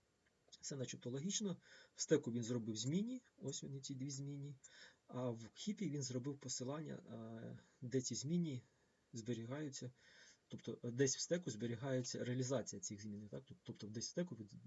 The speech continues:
є область, в якій записані, як ці зміни її, йому реалізовувати, так? В даному випадку, так, це, це, це функція, там написана реалізація. Ми, ми бачимо, що I D один — це функція. Якби була б якась змінна просто, то вона б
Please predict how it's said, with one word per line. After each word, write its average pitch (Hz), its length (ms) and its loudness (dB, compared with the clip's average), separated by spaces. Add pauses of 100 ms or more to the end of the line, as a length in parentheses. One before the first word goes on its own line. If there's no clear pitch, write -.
(140)
є 117 300 -4
область, 180 480 0
в - 20 -8
якій 110 220 -6
записані, 110 540 -2
як 127 200 0
ці 110 120 -4
зміни 123 320 -2
її, 113 320 -2
йому 117 320 -2
реалізовувати, 107 640 -4
так? - 220 -12 (400)
В - 40 -20
даному 139 220 6
випадку, 127 400 2
так, 123 180 2
це, 139 120 0
це, - 340 0
це - 160 0
функція, 294 400 0
там 170 200 2
написана 123 360 -2
реалізація. 107 580 -4
Ми, 127 160 2
ми 120 140 0
бачимо, 104 340 -2
що - 240 -6
I 117 140 -2
D 113 260 2 (100)
один — 117 440 2
це 143 180 0
функція. 107 540 -4 (640)
Якби 139 180 0
була 135 220 2
б 117 100 2
якась 113 420 0
змінна 170 420 4
просто, 139 300 -2
то 107 140 -8
вона 123 180 -4
б 104 220 -6